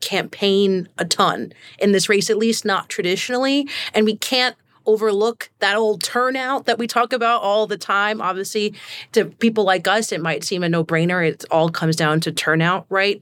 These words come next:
But perhaps those attacks of Suozzi calling Mazi Pilip basement Mazi, to <laughs> borrow from Trump's attacks of Biden, an interesting tack. Like, maybe there was some truth, truth to that.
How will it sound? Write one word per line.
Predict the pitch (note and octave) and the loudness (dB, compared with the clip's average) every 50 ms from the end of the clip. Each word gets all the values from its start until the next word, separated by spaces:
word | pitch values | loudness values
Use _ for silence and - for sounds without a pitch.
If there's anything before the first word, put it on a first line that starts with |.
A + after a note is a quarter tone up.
| _ _ | _ _
But | - F3 F3 F3 E3+ - - - _ _ _ _ _ _ _ _ _ | 0 0 0 0 -2 -8 -18 -20 _ _ _ _ _ _ _ _ _
perhaps | - B3+ B3 A#3+ - - B3 C4 C#4 D4 - - - | 0 2 2 2 4 2 2 2 0 -2 -6 -12 -4
those | - A#3+ B3 A3+ | -2 -2 -2 -2
attacks | B3+ A#3 - - - - D4 D4 - - - | -6 -10 -8 -6 -4 -2 -2 -4 -4 -6 -8
of | G#3+ | -6
Suozzi | G3+ - - A3 G#3 G#3 A3+ A#3 - A#3+ A#3 | -6 -8 -6 -2 2 2 2 2 2 -2 -4
calling | - A#3 G#3+ G#3+ G#3+ G3 | -2 0 2 2 2 2
Mazi | F#3+ F#3 F#3 F#3+ G3+ G3 F#3 G#3 F3 | 0 0 2 2 2 2 0 -4 -8
Pilip | - - A3+ G3+ G3+ G3+ - _ _ _ | -4 0 2 2 2 2 0 _ _ _
basement | - E3+ E3+ G#3 F#3+ - - A3 G3 - - - | 2 4 4 4 2 2 2 0 0 -2 -2 0
Mazi, | E3+ E3 F3 F#3 F#3+ F3 E3 D3 D#3 D3 D3 | 0 2 2 2 2 0 -2 -2 -4 -6 -2
to | - G#3+ G3 F#3 - | 2 2 0 0 -2
<laughs> | - | -10
borrow | G3 E3 A3+ G#3 G#3+ G#3+ G3+ F#3+ | -2 2 2 4 4 2 0 -2
from | F#3+ - G3 F3+ F3+ | -4 -4 -6 -6 -6
Trump's | E3 - F#3 F3+ F3 E3 - - - - - - - - - | -4 -2 -2 -2 -2 -2 -6 -8 -8 -8 -8 -8 -8 0 2
attacks | G#3+ G#3+ G#3 - G3+ F3+ F#3 - - - | 2 2 4 4 2 2 2 -2 -4 -6
of | F3+ E3 | -6 -2
Biden, | E3+ F#3+ F#3+ F#3+ F3 | 0 0 0 0 0
an | F3 D3+ | 0 0
interesting | D#3+ E3 E3 F#3 F#3+ G3 - - - A3+ F#3 - | 0 0 0 -2 -4 -4 -6 -6 -4 -4 -4 -4
tack. | - - A3+ A3 G3+ G#3 - - - - - | 0 2 2 2 0 -2 -8 -18 -20 -16 -2
Like, | - C#4 B3 | -2 0 2
maybe | C4+ C#4 C#4+ D#4 D#4 | 2 2 2 2 2
there | D4 D4 C#4+ | 2 2 2
was | C#4 C#4 C4+ | 2 0 0
some | - C#4+ A#3 A3 | 0 -2 -4 -2
truth, | - - A#3+ A#3+ A3+ - _ _ _ _ | -2 -2 0 -2 -2 -4 _ _ _ _
truth | - - A#3+ A#3+ A#3 - - | -4 0 0 0 0 0 -2
to | - F#3+ | 0 0
that. | F3+ E3+ E3 D#3 - - | 2 2 2 2 0 -4